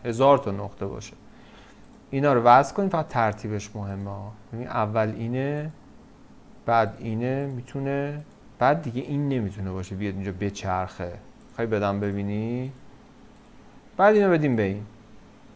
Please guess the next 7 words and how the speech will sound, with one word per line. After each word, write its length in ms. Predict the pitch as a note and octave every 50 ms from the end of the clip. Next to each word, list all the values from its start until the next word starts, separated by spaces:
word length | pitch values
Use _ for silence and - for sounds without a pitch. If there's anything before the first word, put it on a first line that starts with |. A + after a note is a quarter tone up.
| - - - - - - - - - - - - - -
که 100 | - C#3+
خب 180 | C3 D#3 D3 D3+
چیز 140 | - F#3 F#3
درستی 460 | F3+ F3 D#3+ D#3 C#3+ D3 - B2+ G2+
نیست. 340 | F#2+ F#2 F#2+ - - - -
اینجاش 400 | D#3 D3+ C#3+ C#3 D3 C#3 C#3 -
اینجاست، 800 | C#3 B2 A#2+ A2+ A#2+ A#2+ B2 C3 C#3 D3+ E3+ F#3+ G3 - -